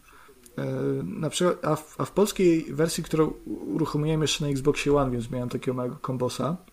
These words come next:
ten Takemura w ogóle mówi jak, jak, jak normalny człowiek i tak, ja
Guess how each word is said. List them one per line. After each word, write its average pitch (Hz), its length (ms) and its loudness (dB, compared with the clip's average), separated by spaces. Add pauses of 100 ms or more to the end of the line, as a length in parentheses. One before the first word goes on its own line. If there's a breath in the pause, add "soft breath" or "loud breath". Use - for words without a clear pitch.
ten 170 140 2
Takemura 180 560 2
w 202 100 -4
ogóle 208 280 0
mówi 208 320 0
jak, 202 340 2
jak, 196 340 -2
jak 95 140 0
normalny 98 420 2
człowiek 151 420 4
i 160 60 -6
tak, 160 300 -2 (120)
ja 190 80 6